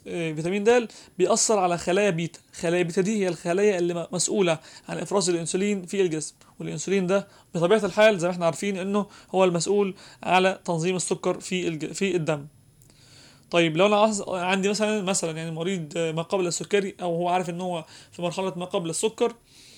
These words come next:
وهو عنده نقص فيتامين د، فتقريبًا كده، آه، لما بيحصل نقص فيتامين د أكنك أثرت على الأنسولين، لأن أنت، آه، نقص فيتامين د ده بيأثر على، آه، ال-، الخلايا بيتا اللي بدورها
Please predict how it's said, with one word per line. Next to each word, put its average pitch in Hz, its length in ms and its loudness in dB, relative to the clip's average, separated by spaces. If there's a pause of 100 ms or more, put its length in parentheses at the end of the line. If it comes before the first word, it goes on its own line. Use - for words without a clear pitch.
(420)
وهو 185 240 2
عنده 185 420 2
نقص - 320 -8
فيتامين 180 420 -4
د، 226 260 4 (360)
فتقريبًا 208 540 2
كده، 233 360 -2 (340)
آه، 165 520 -4 (260)
لما 202 240 0
بيحصل 190 340 0
نقص 196 320 0
فيتامين 185 400 -4
د 240 260 2 (760)
أكنك 214 560 -2
أثرت 185 560 0
على 190 240 2
الأنسولين، 165 500 -4 (120)
لأن 170 200 -4
أنت، 165 280 -6 (420)
آه، 165 180 -4
نقص 170 420 -4
فيتامين 185 260 -2
د 208 60 2
ده 214 240 2
بيأثر 180 400 0
على، 170 240 2
آه، 151 60 -4 (600)
ال-، 160 440 -6
الخلايا 185 400 0
بيتا 226 440 0
اللي 220 160 4
بدورها 214 420 4